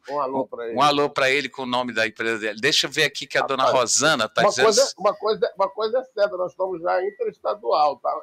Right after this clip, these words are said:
Speaker 1: Interestadual to-, totalmente, tá? Só tá faltando a gente ficar agora, é, sair do país, porque ontem mandaram abraço de, de Brasília, de Altamira, de,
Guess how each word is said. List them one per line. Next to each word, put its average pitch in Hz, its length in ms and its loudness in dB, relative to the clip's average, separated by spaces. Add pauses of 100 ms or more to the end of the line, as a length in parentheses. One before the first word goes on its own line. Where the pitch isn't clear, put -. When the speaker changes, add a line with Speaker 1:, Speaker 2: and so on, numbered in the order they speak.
(100)
Speaker 1:
Interestadual 185 800 0 (140)
to-, 240 280 -4
totalmente, 277 640 -2
tá? 180 160 -2 (180)
Só 185 140 2
tá 208 180 0
faltando 240 360 0
a - 20 0
gente 190 220 -10
ficar 208 400 -2
agora, 208 400 0 (1080)
é, 156 420 -2
sair 170 160 -2
do 208 100 -12
país, 285 460 0
porque 156 260 -4
ontem 180 280 0
mandaram 170 340 0
abraço 151 520 -2
de, 151 460 -8 (920)
de 147 100 -8
Brasília, 165 880 0 (680)
de 139 800 -4
Altamira, 143 1040 2
de, 127 840 -10